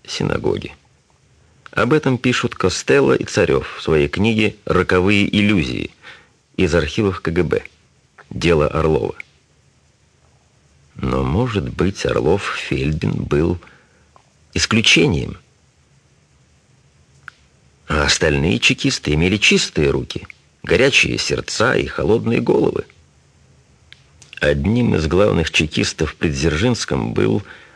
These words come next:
Александр Эйдук – член коллегии В Ч К. Бывший торгпред Латвии Соломон рассказывает:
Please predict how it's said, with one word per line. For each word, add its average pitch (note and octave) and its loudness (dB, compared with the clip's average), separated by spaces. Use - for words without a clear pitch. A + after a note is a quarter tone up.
Александр F#2+ 0
Эйдук – F2+ -2
член G#2 2
коллегии F2+ 2
В E2+ 0
Ч - -2
К. - -6
Бывший A2+ 0
торгпред - 0
Латвии F#2 2
Соломон E2 0
рассказывает: G#1 -2